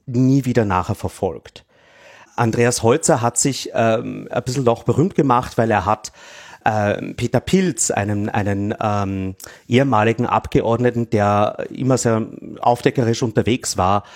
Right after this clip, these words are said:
dessen Buch hat er versucht einziehen zu lassen, sozusagen. Ach, das sind Persönlichkeitsrechte verletzt und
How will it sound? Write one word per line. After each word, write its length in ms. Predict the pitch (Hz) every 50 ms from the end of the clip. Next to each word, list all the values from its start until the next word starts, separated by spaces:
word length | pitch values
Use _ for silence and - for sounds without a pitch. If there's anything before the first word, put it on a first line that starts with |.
| - - - - - - - -
dessen 340 | 120 117 - - 135 - -
Buch 320 | - 180 214 214 - -
hat 140 | 127 117 -
er 140 | - 110 107
versucht 480 | - - 107 - - 104 98 - -
einziehen 500 | - 90 95 101 113 - - - 98 90
zu 140 | - - -
lassen, 340 | 92 82 - - - - 101
sozusagen. 480 | - - 101 - - - 107 95 - 113
Ach, 160 | - 117 - -
das 160 | - 113 -
sind 260 | - 117 110 - -
Persönlichkeitsrechte 760 | - 110 113 110 117 110 - 120 - - 104 95 - - 117
verletzt 440 | - 110 95 95 95 - - - -
und 160 | 107 101